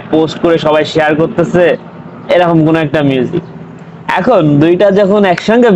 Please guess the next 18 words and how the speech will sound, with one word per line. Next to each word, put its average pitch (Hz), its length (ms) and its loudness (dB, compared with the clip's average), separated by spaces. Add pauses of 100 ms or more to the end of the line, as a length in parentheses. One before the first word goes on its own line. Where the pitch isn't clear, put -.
(140)
দেখি, 147 340 0
মানে 139 180 0
ভিডিও 143 480 2
দেখি, 185 260 4
অডিও 156 340 4
দেখি, 156 320 2
তখন 175 300 2
মানে 175 440 2 (840)
মাথার 165 300 2
ভিতরে 165 240 2
একটা 156 260 -2
গোলা 160 240 2
মিলে 156 200 2
যাচ্ছে 139 240 0
যে 147 80 0 (160)
কি 233 140 4
হচ্ছে 165 300 2
আসলে। 123 280 0